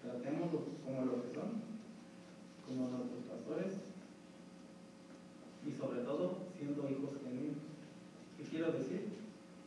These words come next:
Que no seamos, eh, no quiero decir doble cara, pero realmente nos mostremos tal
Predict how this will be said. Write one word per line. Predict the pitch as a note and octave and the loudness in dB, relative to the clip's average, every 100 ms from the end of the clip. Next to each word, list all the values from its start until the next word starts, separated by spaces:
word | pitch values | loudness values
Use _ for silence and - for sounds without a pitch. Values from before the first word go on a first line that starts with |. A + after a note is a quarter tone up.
| - | -6
Que | C#3 | 2
no | C3 D3 | 6 6
seamos, | D3+ D3+ D#3+ D#3 D#3+ D#3 - - - - | 6 6 6 4 2 -2 -4 -10 -12 -8
eh, | - - - - - - - - C#3 | -6 -4 -6 -8 -10 -12 -14 -8 -2
no | |
quiero | D3+ D#3+ | 2 4
decir | D#3+ D3 | 4 4
doble | - B2+ - | 4 4 2
cara, | D3+ - - | 4 2 2
pero | - - - - - - - - - | 0 -2 -6 -8 -10 -12 -14 -16 0
realmente | C3+ C3 C3+ C#3 | 6 8 8 8
nos | D3+ C3+ | 8 8
mostremos | B2 B2 - C3 C#3 C#3 | 6 4 2 2 4 2
tal | A#2+ | 2